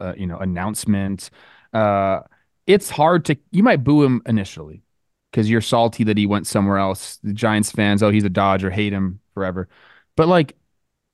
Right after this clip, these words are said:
that's gonna wear off. And if he just continues to be this guy, I'm sure he's gonna give the charity and he's gonna do all the right things. He's gonna be this amazing baseball player. It,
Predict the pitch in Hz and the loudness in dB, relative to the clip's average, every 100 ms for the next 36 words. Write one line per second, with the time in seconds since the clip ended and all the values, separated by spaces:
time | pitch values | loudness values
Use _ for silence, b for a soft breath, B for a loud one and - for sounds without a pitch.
0 | _ _ _ _ _ _ _ - 147 285 | _ _ _ _ _ _ _ -4 0 4
1 | 190 110 147 160 135 151 104 - - 135 | 2 2 2 2 2 0 -4 -18 -6 -2
2 | 135 131 143 147 165 147 127 151 170 160 | 0 0 0 0 0 -2 -2 0 0 0
3 | 127 110 139 143 131 - 117 101 101 127 | -2 -2 0 0 0 -2 -2 -2 -4 -4
4 | 127 127 107 120 127 - 139 135 120 104 | -2 -2 -2 -2 -2 -2 0 2 0 0
5 | 98 98 107 117 117 113 120 120 139 131 | -2 -4 -4 -2 -2 0 2 4 4 2
6 | 131 127 - 127 117 107 107 101 131 131 | 0 -2 -4 -4 -2 -2 -4 -4 -2 0
7 | 123 104 104 127 135 117 104 123 131 120 | -2 0 0 2 2 2 0 -2 -4 -4
8 | 117 117 | -4 -6